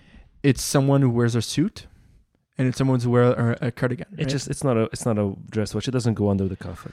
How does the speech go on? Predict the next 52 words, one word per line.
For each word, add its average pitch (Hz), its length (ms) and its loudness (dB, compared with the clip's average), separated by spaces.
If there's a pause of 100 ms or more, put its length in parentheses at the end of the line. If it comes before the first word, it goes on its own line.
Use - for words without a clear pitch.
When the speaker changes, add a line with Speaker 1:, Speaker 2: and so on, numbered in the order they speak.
(100)
Speaker 2:
to - 100 -10
me. 90 180 -8
I 135 60 2
mean, 139 200 6 (100)
I 165 100 6
like 117 340 2
that 101 180 -2
watch 104 200 -2
a 107 80 -4
lot, 101 360 -4
and 113 120 -2
I, 104 200 -2
this 117 200 -8
is, 117 300 -4 (600)
uh, 110 80 -10 (100)
I 120 40 -10
mean, 123 160 -6
if, 127 160 -10
if 147 180 -8
you, 135 220 -8
you 135 100 -4
wanna 139 140 -2
pass 139 220 -4
the - 100 -4
baton 123 400 2
to 123 140 -4
me, 147 200 0
I, 110 100 -4
w-, 113 180 4
I 113 80 0
can 110 200 -2
kinda 110 280 -2
start 113 260 -2
talking 110 240 -4
about 104 240 0
my 104 300 0 (180)
topic. 101 320 -8
And 104 100 -2
the 107 40 2
reason 127 180 0
Speaker 1:
Yeah. 117 140 2 (240)
Speaker 2:
Carl 147 240 2
and 127 120 4
I, 117 360 4 (600)
we 117 300 -10
kind 123 220 -6
of 98 200 -6
go 123 200 0
together 120 500 2
is 107 100 0
because, 110 540 -2 (600)
um, 110 380 2